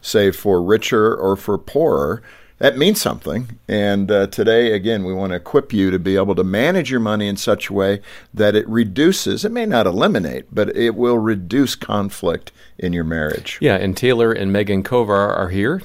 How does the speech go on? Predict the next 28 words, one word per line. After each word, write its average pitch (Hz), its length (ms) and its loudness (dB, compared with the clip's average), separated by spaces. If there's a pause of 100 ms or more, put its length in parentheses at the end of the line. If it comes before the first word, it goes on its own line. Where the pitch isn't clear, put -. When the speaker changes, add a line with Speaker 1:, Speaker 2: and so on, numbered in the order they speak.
(160)
Speaker 2:
Uh, 73 200 -6
they're 76 260 -2
authors, 120 380 0
speakers, 120 760 -4
and 80 280 -4
financial 82 500 -4
planners 95 380 -2
who 95 80 -4
have 73 120 -2
a 76 40 -4
passion 120 540 -4
to 73 60 -8
help 78 220 -8
couples 98 460 -2
and 76 100 -8
families 92 500 -2
achieve 90 520 -4 (340)
financial 101 480 0
freedom 143 540 0
and, 78 360 -6
uh, 80 200 -4
a 98 100 -2
peaceful 117 640 0
home, 131 560 2
which, - 420 -6 (460)
uh, - 100 -10
is 87 160 -2
a 90 80 0